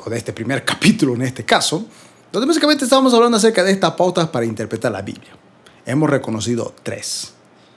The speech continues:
Y esta última fue de las más interesantes, donde básicamente hay una relación que tenemos que entender entre el Apocalipsis y el Antiguo Testamento. Nos quedamos justamente en el punto D, donde básicamente tenemos que reconocer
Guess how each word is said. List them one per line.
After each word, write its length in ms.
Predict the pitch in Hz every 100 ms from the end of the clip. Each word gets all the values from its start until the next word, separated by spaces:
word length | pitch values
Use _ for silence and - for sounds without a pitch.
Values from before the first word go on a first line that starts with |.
| _
Y 100 | 117
esta 200 | 127 143
última 260 | 170 165 147
fue 140 | 156
de 100 | 143
las 140 | 123
más 180 | 131 147
interesantes, 560 | 147 135 127 196 165 143
donde 160 | 131
básicamente 560 | 165 175 175 185 175 175 - - - - _ -
hay 180 | 185
una 160 | 214 208
relación 500 | 190 180 170 226 240
que 100 | 190
tenemos 300 | 151 175 180
que 120 | 175
entender 400 | 151 143 143 196
entre 200 | - 127
el 60 | 127
Apocalipsis 500 | 117 123 135 156 -
y 60 | 117
el 60 |
Antiguo 300 | 98 95 101
Testamento. 460 | 98 - 101 - - - _ - - - - _
Nos 220 | 165 247 262
quedamos 460 | 262 294 392 330
justamente 680 | - 285 277 190 208 220 -
en 120 | 135
el 140 | 120 120
punto 420 | - 143 147 233
D, 200 | 339 - - _ _ _ _ _ _ _ _ _
donde 220 | - 107 123
básicamente 480 | 165 190 185 185
tenemos 360 | - 165 196 202
que 120 | 185
reconocer 600 | 156 151 143 139 220 220